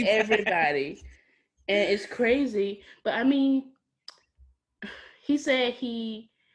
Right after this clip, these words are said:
Speaker 2: hasn't been working that much because Jenny wants him to, like, stay with her, because she doesn't necessarily feel safe and she doesn't know the language, so she really can't go out and do anything,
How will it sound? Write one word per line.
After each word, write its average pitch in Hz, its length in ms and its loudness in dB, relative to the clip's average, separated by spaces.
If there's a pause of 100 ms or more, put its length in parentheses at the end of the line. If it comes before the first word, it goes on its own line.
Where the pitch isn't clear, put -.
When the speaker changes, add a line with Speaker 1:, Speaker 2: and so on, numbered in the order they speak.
Speaker 2:
hasn't 214 320 0
been 202 180 0
working 196 340 -2
that 151 180 -6
much 160 280 -8
because 160 520 -6 (120)
Jenny 180 280 -4
wants 160 580 -8 (120)
him 160 500 -10
to, 165 100 -8
like, 143 240 -8
stay 139 320 -6
with 165 300 -8
her, 135 320 -10 (320)
because 160 280 -2
she 170 160 -6
doesn't 160 340 -2
necessarily 156 540 -4
feel 247 360 4
safe 226 640 0 (420)
and 160 100 -4
she 185 120 -4
doesn't 208 340 2
know 196 140 0
the 185 100 2
language, 170 680 -2
so 160 400 -2 (320)
she 190 200 -8
really 190 280 0
can't 175 380 -4
go 160 200 -4
out 160 200 -2
and 156 140 -8
do 180 140 -2
anything, 160 440 -6